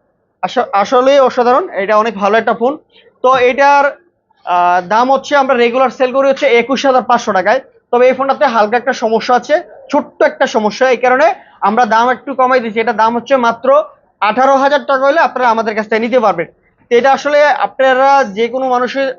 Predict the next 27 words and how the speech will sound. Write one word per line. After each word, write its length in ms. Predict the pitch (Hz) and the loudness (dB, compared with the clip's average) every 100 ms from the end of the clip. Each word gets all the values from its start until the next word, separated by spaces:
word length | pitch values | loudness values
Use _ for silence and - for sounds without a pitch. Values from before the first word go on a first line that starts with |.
| 190 | -6
normally 420 | 190 220 247 262 | -2 0 2 2
ভাবে 160 | 262 262 | 2 2
দেখলে 340 | 220 208 240 | 0 0 -2
বুঝতে 240 | 233 226 | -2 -4
পারবে 220 | 233 233 247 | -2 0 2
না, 180 | 277 302 - - - | 0 -2 -10 -20 -12
এ-, 280 | - 202 202 - | 0 2 2 2
এই 160 | 240 | 0
সমস্যাটা। 580 | 240 277 233 233 233 320 - _ - | 2 0 0 0 0 -2 -6 _ -4
তো 60 | 226 | -2
আমি 180 | 240 | 0
একটু 180 | 269 302 240 | -2 -6 -2
কাছ 200 | 254 262 | -2 0
থেকে 140 | 262 | -4
ক্যামেরা 260 | 254 247 247 | 0 0 0
ক্লোজ 280 | 247 240 233 | -2 -6 0
করে 180 | 262 | 0
আমি 160 | 262 226 | 0 0
দেখাই 280 | 214 208 214 | -2 0 0
দিই। 160 | 247 349 _ _ - | 0 -2 _ _ -8
এখানে 440 | 202 240 269 285 277 - | -2 0 2 2 0 -4
ছোট্ট 260 | 302 - 302 | -8 -2 0
একটা 220 | 247 220 | 0 0
ক্যামেরা 360 | 220 220 240 | 0 2 2
লেন্সের 400 | 233 233 226 240 | 2 0 0 -4
উপর 200 | 240 233 | -4 -6
দিয়ে 220 | 226 269 | 0 0